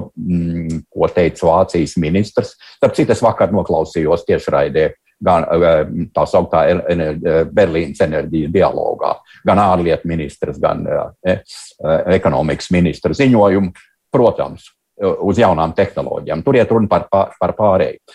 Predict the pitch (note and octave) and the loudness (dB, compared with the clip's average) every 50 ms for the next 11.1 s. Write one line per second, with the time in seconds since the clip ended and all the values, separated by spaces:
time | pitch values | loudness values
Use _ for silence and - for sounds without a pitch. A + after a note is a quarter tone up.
0 | - - _ - A#2 G#2 D#3 E3 D#3 D3+ C#3+ C3+ B2 A#2+ A#2 - A#2 A2+ A2+ - | -20 -18 _ -4 0 0 2 2 4 4 2 2 2 0 0 2 0 0 0 0
1 | B2 G2+ G#2 G#2+ G#2 G#2 G2+ G#2+ - - G#2 G#2 G#2 G#2+ A2+ A2+ - - F3 C#3+ | -4 -2 0 0 0 0 -2 -4 -4 -2 0 2 2 2 0 0 0 0 0 0
2 | - - C2 - - - D2 C#2+ C#2+ D2+ D#2 D#2+ E2+ F2 - - - - _ _ | 0 0 -2 -4 -6 -6 -6 -4 -2 0 0 0 0 -2 -4 -10 -20 -20 _ _
3 | _ - - _ _ _ _ _ _ - G2 G2 F#2+ G2 G2 F#2 - _ _ _ | _ -20 -20 _ _ _ _ _ _ 2 4 4 4 4 2 0 -2 _ _ _
4 | _ _ _ _ - - _ _ _ - A2 F#2+ G#2+ A2+ A#2 - B2 A2 A2 A#2 | _ _ _ _ -20 -20 _ _ _ -12 -6 -2 0 0 0 2 0 2 2 2
5 | C#3+ E3 G3 F#3 - C#3+ G#2 F2 D#2+ C2+ E2+ F#2 E2+ F2+ G2+ - - F#2 F2 E2+ | 4 2 2 2 2 0 0 0 0 -2 -2 -2 -2 -2 -4 -4 -2 0 0 0
6 | D#2+ D#2 D#2+ D#2+ D2 D#2 D#2 E2+ E2+ F2 - - E2+ D#2 E2 D#2+ - - - - | 0 0 -2 -4 -6 -6 -6 -6 -6 -6 -4 -4 -4 -4 -4 -6 -6 -6 -8 -8
7 | - - - - - C2 C#2+ E2+ G2+ A2+ B2+ - - A2 F#2 F#2 E2+ C#2+ C#2+ C2+ | -8 -8 -10 -10 -8 -4 -2 2 2 2 2 2 2 2 4 2 2 0 -2 -6
8 | - - - - - - _ _ _ _ _ _ _ _ - - - F#2 F2+ E2 | -8 -10 -10 -12 -16 -18 _ _ _ _ _ _ _ _ -20 -10 -4 -2 -2 -2
9 | D#2+ D#2 - F#2+ F2 - E2 E2+ E2+ E2+ F2 F#2+ F#2+ F#2 - A#2+ A#2+ B2+ B2+ - | -2 -2 0 0 2 2 4 2 2 2 2 0 0 0 0 0 0 0 0 -2
10 | A2 F#2+ - - G2+ - - A#2 A2+ - - A2+ G#2 E2 D2+ - C#2 C#2 - - | -2 0 0 0 -2 0 0 -2 -2 0 0 0 0 0 0 -4 -8 -8 -10 -12
11 | - | -14